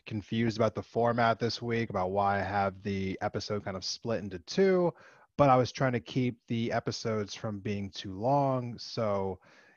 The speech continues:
here we are with the second half of the conversation that I began in the episode, China's concentration camps. And for those who are finding this episode first,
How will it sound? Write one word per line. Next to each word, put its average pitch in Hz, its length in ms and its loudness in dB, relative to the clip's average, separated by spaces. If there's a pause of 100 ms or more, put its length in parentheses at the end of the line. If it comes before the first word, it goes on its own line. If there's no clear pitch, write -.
here 135 380 2
we 123 240 0
are 101 420 4
with 101 320 -2 (120)
the 107 100 -2
second 135 480 -2
half 113 360 0
of 98 120 -12
the 110 60 -8
conversation 107 720 -2
that 98 80 -2
I 95 60 0
began 98 840 4 (480)
in 127 680 6 (180)
the 113 180 2
episode, 107 760 2 (360)
China's 120 460 0
concentration 101 880 -4
camps. 92 380 -8
And 101 120 -12
for 117 80 -8
those 131 460 4
who 117 180 -2
are 101 140 4
finding 113 420 0
this 107 220 0
episode 98 480 -4
first, 160 420 -2